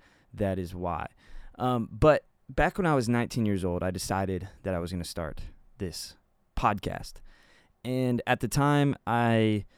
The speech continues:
had little to no relationship with the Lord. Um, I would profess that I was a Christian, and I did have an intimate relationship at one time, so it wasn't just like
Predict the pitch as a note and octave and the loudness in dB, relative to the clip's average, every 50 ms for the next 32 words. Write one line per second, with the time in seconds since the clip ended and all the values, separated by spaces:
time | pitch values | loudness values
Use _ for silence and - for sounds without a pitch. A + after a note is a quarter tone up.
0 | _ _ _ _ - C3 B2+ A#2 A2 A2 A2 A2+ B2+ C3+ D3+ D#3+ D#3+ D#3 D3+ - | _ _ _ _ -2 0 0 2 0 0 2 4 4 6 6 6 4 4 2 2
1 | - C#3 B2 A#2 A2+ A2+ A2+ A2+ A2+ A2+ A2 A2 F2 C2+ F#2 G#2+ G2+ G#2 G2+ - | 2 2 4 4 6 6 6 6 4 4 4 2 2 0 0 0 0 0 0 -2
2 | - G2+ - - - - D#2+ - F2 E2 D#2+ E2 - - - - _ _ _ _ | -4 -4 -6 -6 -6 -6 -6 -6 -6 -6 -6 -6 -8 -10 -12 -16 _ _ _ _
3 | _ _ _ - G#2+ G#2+ G#2 G2+ F#2+ F#2 F2+ F2+ - - _ _ _ _ - G2 | _ _ _ -6 -4 -2 -2 -2 -2 -2 -2 -4 -6 -8 _ _ _ _ -6 -4
4 | G2 G#2 G2+ G2 G2 G2 F#2 - - _ _ _ _ _ - C3+ A#2+ G2+ - - | -4 -2 -4 -4 -6 -6 -8 -10 -12 _ _ _ _ _ -6 -6 -6 -4 -4 -4
5 | - A2+ G2+ - - - - G#3 G3+ G3+ - - - - - - - C3 C3+ B2 | -4 -4 -4 -6 -6 2 6 8 8 8 6 4 -2 -8 -10 -10 -4 0 0 2
6 | A#2+ A2+ A2 G2 G2 F#2 - - G#2+ F#2+ - - - G2 F#2+ F#2 F2 F2+ - - | 4 2 2 0 -2 -4 -4 -4 -4 -4 -4 -4 -4 -2 -2 -2 -2 -4 -8 -12
7 | _ _ _ _ _ _ - - A2+ A#2 A2 G#2+ G#2 F#2+ - - C#3 D#3+ F3 E3+ | _ _ _ _ _ _ -6 -2 0 2 2 2 0 0 2 4 6 6 6 6
8 | D3 D3 C3+ B2 A2 A2 G2+ G#2 G#2+ - - A#2+ G2+ G2+ - - - F#2 F2+ F2+ | 4 4 2 2 2 2 2 2 2 0 0 0 0 0 0 -2 -2 -2 -2 -2
9 | F#2+ - F2 G2 - E2+ - - - - F#2 G2 F#2 - - F2+ F2 E2+ D#2 - | -2 -2 -4 -6 -6 -6 -6 -6 -6 -4 -2 -2 -2 -2 -4 -4 -4 -4 -4 -4
10 | - G2 F2 F2+ A2 G2 G#2 E2+ F2 F#2+ - - - - - - | -4 -4 -2 0 0 0 0 -2 -4 -6 -8 -8 -8 -8 -8 -12